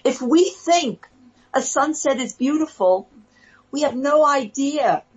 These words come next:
of the beauty of the Creator himself. He gave us the external to inspire us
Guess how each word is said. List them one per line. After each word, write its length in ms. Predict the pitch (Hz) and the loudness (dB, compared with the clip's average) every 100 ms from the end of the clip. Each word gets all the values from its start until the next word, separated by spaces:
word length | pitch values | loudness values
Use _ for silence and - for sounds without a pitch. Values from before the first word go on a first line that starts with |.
| _ _ _ _ _ _ _ - | _ _ _ _ _ _ _ -8
of 120 | 208 | -6
the 120 | 240 | -4
beauty 360 | 226 269 302 269 | -2 -2 -4 -6
of 100 | - | -8
the 100 | 233 | -8
Creator 520 | - 226 240 269 262 | -4 0 0 -2 -6
himself. 680 | 226 196 - 247 277 196 - _ 262 254 - - _ _ _ _ _ _ _ _ | -6 -8 -4 0 0 -2 -8 _ -20 -20 -20 -20 _ _ _ _ _ _ _ _
He 160 | - 240 | -6 -4
gave 280 | 277 302 349 | 0 2 0
us 160 | 415 | -2
the 160 | 277 269 | 0 0
external 600 | 262 - - 277 311 277 | 0 -2 -2 0 2 0
to 180 | - 262 | -2 0
inspire 760 | 226 208 - - 262 330 294 185 | 0 -2 -8 -4 0 2 2 2
us 300 | 143 - | 0 -6